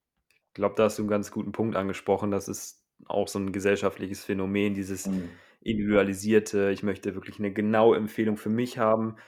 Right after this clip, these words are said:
Speaker 2: Ja.
Speaker 1: Das höre ich auch immer wieder im Austausch, ähm, bei Instagram, in den Erstgesprächen. „Ja, bei mir funktioniert aber das wahrscheinlich.
Speaker 2: Mhm.
Speaker 1: Ich kenn mich da auch schon gut aus. Kohlenhydrate machen bei mir ganz schnell dick“, habe ich gestern auch wieder gehört, „und bei der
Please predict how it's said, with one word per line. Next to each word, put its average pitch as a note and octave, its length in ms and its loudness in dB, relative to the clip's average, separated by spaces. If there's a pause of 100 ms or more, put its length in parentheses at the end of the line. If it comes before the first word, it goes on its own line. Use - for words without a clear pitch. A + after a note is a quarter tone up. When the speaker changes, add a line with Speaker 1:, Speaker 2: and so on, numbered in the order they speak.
(100)
Speaker 2:
Ja. G2+ 160 -8
Speaker 1:
Das - 200 -6
höre G#2 120 6
ich - 100 0
auch - 200 0
immer A2 260 2
wieder G#2 200 4
im G2 100 0
Austausch, G2 760 2
ähm, F#2+ 200 -6
bei F2+ 140 -2
Instagram, F#2 640 -2
in F#2+ 60 -4
den F#2+ 140 -4
Erstgesprächen. F#2+ 760 -4
„Ja, F#2 120 -2
bei F#2 140 -2
mir G#2+ 240 0
funktioniert G#2 540 -4
aber F#2+ 200 -2
das - 280 0
wahrscheinlich. G#2+ 680 0 (160)
Speaker 2:
Mhm. G2+ 180 -4
Speaker 1:
Ich F#2+ 160 -2
kenn G#2 180 0
mich G2 140 -2
da F#2 140 -2
auch G#2+ 160 2
schon A2+ 180 -4
gut G#2+ 240 -4
aus. G2+ 500 2
Kohlenhydrate G2 920 0 (260)
machen G2+ 260 0
bei G2 120 2
mir G#2+ 360 4
ganz G#2 280 0
schnell A2 280 0
dick“, A2 200 -2
habe G#2 140 0
ich G2+ 60 -6
gestern G#2 300 0
auch G2 180 0
wieder G2+ 180 4
gehört, G2 400 2
„und F#2+ 100 -8
bei F#2+ 120 0
der F#2+ 180 -4